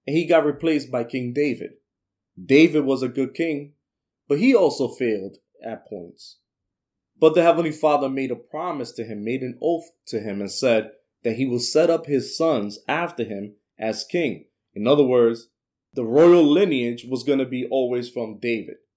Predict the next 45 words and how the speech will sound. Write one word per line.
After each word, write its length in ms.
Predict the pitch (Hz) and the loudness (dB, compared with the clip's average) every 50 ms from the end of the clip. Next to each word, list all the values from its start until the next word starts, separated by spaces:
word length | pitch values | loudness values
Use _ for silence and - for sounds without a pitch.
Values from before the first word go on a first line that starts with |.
| _ _ _ _ _ _ _ _ - | _ _ _ _ _ _ _ _ -8
And 160 | 117 117 117 | -6 0 2
that's 280 | 131 143 143 143 - | 2 2 2 0 -2
why 320 | - 143 143 139 127 120 120 | -2 -2 0 0 0 -2 -6
Christ 540 | 120 - - 151 156 165 156 143 139 - - | -8 -8 -4 -2 0 0 0 -2 -4 -8 -8
comes 240 | 156 135 127 120 | -8 -8 -8 -8
from 200 | - - 117 117 | -10 -10 -8 -6
the 60 | 117 110 | -6 -6
lineage 520 | 113 120 143 156 156 131 117 110 104 107 | -2 -2 -2 -2 -2 -2 -4 -4 -4 -6
of 120 | 107 98 - | -8 -8 -6
who? 260 | 143 147 175 220 226 - _ _ _ _ _ _ _ _ | -4 -4 -4 -4 -8 -10 _ _ _ _ _ _ _ _
David. 420 | - 113 110 104 98 - - - _ _ _ _ _ _ _ _ _ | -2 -2 -2 -2 -4 -10 -16 -18 _ _ _ _ _ _ _ _ _
When 120 | 90 95 | -14 -12
you 80 | 98 104 | -6 -2
read 140 | 123 131 | 0 0
in 120 | 135 139 135 | 2 2 0
the 80 | 135 | -2
book 200 | 117 120 139 131 | -2 -2 -4 -4
of 80 | 139 123 | -2 -4
Matthew, 640 | 120 123 127 135 135 135 131 - - 139 135 131 131 | -4 -2 -2 -2 -2 -2 -4 -4 -6 -6 -4 -4 -4
Luke, 400 | 123 117 127 135 139 131 135 135 | -4 -2 -2 -2 -2 -2 -4 -6
or 100 | 120 110 | -6 -4
wherever, 600 | 110 120 123 139 139 123 110 107 110 113 120 120 _ _ _ _ _ _ _ _ _ _ - | -2 0 2 2 2 0 0 -2 -2 -4 -4 -8 _ _ _ _ _ _ _ _ _ _ -6
it 100 | 117 117 | -4 -2
says, 560 | - - 135 131 127 120 117 - - _ _ _ _ _ _ _ _ _ | 2 6 6 6 6 6 2 -2 -8 _ _ _ _ _ _ _ _ _
"Thou 200 | - 131 135 143 | 0 2 2 2
son 320 | 135 - - - 160 160 170 | 2 0 0 0 0 0 0
of 140 | 131 110 - | 0 2 2
David," 380 | 143 143 135 113 87 92 85 - _ _ _ _ _ _ _ | 2 2 2 0 -4 -6 -12 -14 _ _ _ _ _ _ _
because 260 | - - 131 131 113 | -8 -4 -2 -2 -2
the 80 | 131 127 | -2 -2
Most 320 | 123 131 139 143 139 139 | 0 2 2 0 0 0
High 220 | - 156 160 160 147 | -2 -2 0 0 -2
was 200 | 131 127 120 113 | -2 -4 -6 -4
making 320 | 131 135 131 - 127 117 113 | -4 -4 -4 -4 -6 -8 -8
sure 560 | - - 175 185 170 139 117 110 113 - - _ _ _ _ _ | -4 -2 0 0 2 2 0 0 -2 -6 -12 _ _ _ _ _
that 140 | 127 120 117 | -2 -2 0
we 140 | 127 151 165 | 2 2 2
understood 500 | 165 151 131 - - 160 180 170 135 117 | 2 0 -4 -6 -4 -4 -2 -2 -2 -2
where 240 | 123 139 139 135 | -2 -2 0 0
our 120 | 127 120 117 | 0 -2 -4
king 240 | - 147 139 131 123 | -6 -8 -8 -8 -8
was 100 | 117 123 | -10 -10
gonna 200 | 120 110 107 95 | -10 -10 -10 -12
come 240 | - 127 117 107 | -12 -12 -12 -12
from, 260 | - - 90 78 - | -12 -14 -16 -16 -18